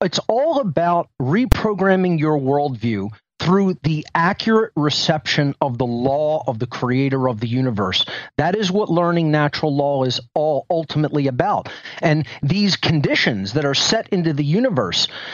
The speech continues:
are not there acting as a prison system. They are there for our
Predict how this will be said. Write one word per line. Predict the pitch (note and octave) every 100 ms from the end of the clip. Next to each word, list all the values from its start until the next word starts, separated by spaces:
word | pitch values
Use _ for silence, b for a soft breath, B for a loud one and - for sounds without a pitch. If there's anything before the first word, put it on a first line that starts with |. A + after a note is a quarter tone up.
| B
are | D#3+ D#3+
not | D3+ F3+ B3+ F3
there | D3+ D#3 B2+ D#3+ -
acting | C3+ D3+ F3+ F#3+ -
as | A#2+ A#2+ B2+
a | D#3
prison | - - B3 C4+ D3+ A#2
system. | - C3 A#2 - F#2+ B B B B2+
They | F3+
are | A3+ A3+ A#3
there | D#3+ D#3+ D#3+
for | D#3 - D3+ -
our | D3 C3+